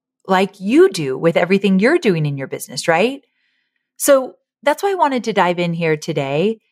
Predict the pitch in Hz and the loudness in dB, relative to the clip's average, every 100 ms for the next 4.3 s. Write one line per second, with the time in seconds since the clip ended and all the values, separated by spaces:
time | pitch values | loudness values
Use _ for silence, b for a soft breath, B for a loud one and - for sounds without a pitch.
0 | _ _ - 214 233 311 392 311 233 202 | _ _ -4 0 2 0 -4 -4 -4 -2
1 | 185 180 160 160 175 180 220 214 - 247 | 0 0 0 0 0 2 0 0 2 2
2 | 339 392 254 190 - 143 165 - 165 180 | 2 0 0 0 0 -2 -2 -6 -4 0
3 | 175 165 165 - 202 - 180 - 180 139 | 0 0 -4 -4 -4 -2 -4 -4 -6 -2
4 | 127 156 | -2 -2